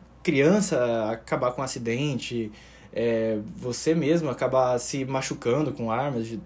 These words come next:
de fogo e tudo mais. É o conhecimento, né? Quanto, é aquela coisa, quanto mais você demoniza um, um, um objeto, mais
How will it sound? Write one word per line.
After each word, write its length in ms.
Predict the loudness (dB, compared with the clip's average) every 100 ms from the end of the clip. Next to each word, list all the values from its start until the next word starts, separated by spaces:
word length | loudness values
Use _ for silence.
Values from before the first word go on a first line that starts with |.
| -12
de 100 | -12
fogo 340 | -4 -2 -2
e 20 | -4
tudo 180 | -4
mais. 280 | -2 -2 -4 -14 -20 -20 -20 -20 -6
É 80 | 2
o 120 | 2
conhecimento, 840 | 4 6 8 6 6 4 4 0 -2
né? 140 | -2
Quanto, 420 | 0 0 0 -2 -4 -4
é 80 | -2
aquela 180 | 2 4
coisa, 180 | 4 4
quanto 200 | 4 6
mais 260 | 6 4
você 480 | 2 4 4 4 0 -6 -20 -16
demoniza 1120 | -10 -6 10 10 12 8 6 6 6 6 4 4
um, 360 | 4 2 -2 -10 -20 -20 -20 -20 -20 -20 -20 -20 -8
um, 680 | -4 -2 -2 -2 -2 0 -2 -4 -8 -20 -20 -20 -20 -20 -20 -20 -20 -8
um 100 | -2
objeto, 560 | 0 2 4 4 4 -2
mais 800 | -6 0 4 6 4 4 0